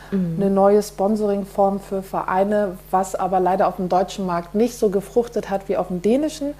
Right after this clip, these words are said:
Speaker 1: Mhm.
Speaker 2: Also in Dänemark ist es jetzt auch acht Jahre später immer noch sehr, sehr erfolgreich.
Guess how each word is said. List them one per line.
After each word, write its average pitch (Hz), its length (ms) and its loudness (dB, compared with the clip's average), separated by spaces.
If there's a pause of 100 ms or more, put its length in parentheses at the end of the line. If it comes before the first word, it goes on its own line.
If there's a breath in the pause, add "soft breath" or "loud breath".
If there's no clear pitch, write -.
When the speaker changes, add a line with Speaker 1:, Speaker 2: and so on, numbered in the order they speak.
(120 loud breath)
Speaker 1:
Mhm. 185 280 0
Speaker 2:
Also 196 220 2
in 190 120 0
Dänemark 208 520 4
ist 196 160 -4
es 190 160 -6
jetzt 196 200 -2
auch - 220 -4
acht - 240 -8
Jahre 185 220 0
später 196 360 -2
immer 202 240 -2
noch 185 200 0
sehr, 185 480 2
sehr 185 200 0
erfolgreich. 202 840 2